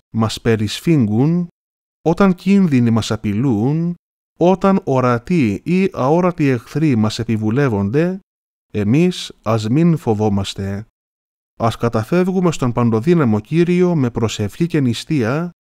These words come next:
με μετάνοια και με απόλυτη βεβαιότητα ότι ο Πανάγαθος Θεός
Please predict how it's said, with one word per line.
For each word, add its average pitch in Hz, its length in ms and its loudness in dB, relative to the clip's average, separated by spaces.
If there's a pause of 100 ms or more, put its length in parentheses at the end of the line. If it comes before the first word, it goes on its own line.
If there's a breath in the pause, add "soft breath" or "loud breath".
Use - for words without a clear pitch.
(240)
με 120 120 0
μετάνοια 127 760 2
και 143 180 -2
με 110 160 2
απόλυτη 139 560 0
βεβαιότητα 117 920 -2 (360)
ότι 123 460 0
ο 113 120 -4
Πανάγαθος 139 680 0
Θεός 160 640 -2